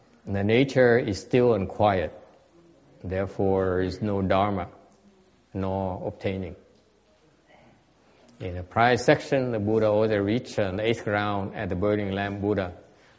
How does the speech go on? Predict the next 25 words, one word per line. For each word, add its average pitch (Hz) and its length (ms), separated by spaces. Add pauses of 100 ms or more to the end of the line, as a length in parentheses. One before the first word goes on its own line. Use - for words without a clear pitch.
(100)
Well, 104 120
actually, 101 540
he 113 120
said 101 260
he 110 120
ob-, 98 180 (140)
obtained 104 440
nothing. 101 340
This 95 180
is - 20
prior 107 260
section 113 340
in 95 60
the 90 60
sutra. 101 340 (380)
Now, 107 320
what 131 140
is 123 120
he 113 60
mentioned? 113 400
What 101 160
he 107 100
obtained? 110 360 (200)
Uh, 127 60
uh, 98 920